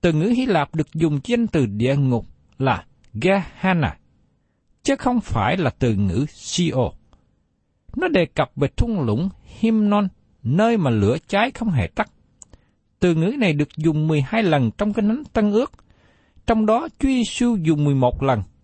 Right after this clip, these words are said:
và Gia Cơ dùng một lần. Đây là lời dịch đúng. Chính mình nó, cái lưỡi đã bị lửa địa ngục đốt cháy.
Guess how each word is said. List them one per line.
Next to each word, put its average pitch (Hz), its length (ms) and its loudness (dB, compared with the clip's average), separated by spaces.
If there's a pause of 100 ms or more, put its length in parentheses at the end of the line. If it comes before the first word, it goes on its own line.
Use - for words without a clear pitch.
(140)
và 120 100 0
Gia 131 220 0
Cơ 202 320 0 (100)
dùng 131 220 2
một 104 180 -2
lần. 110 140 0 (1120)
Đây 214 320 0 (140)
là 131 140 0
lời 117 280 2
dịch 85 240 -6
đúng. 151 160 0 (1120)
Chính 262 140 -2
mình 170 340 0
nó, 135 200 0 (960)
cái 240 100 0
lưỡi 127 320 2 (260)
đã 127 200 -2
bị 127 180 0
lửa 98 360 2
địa 117 180 -2
ngục 104 220 -2 (220)
đốt - 260 0
cháy. 117 220 -2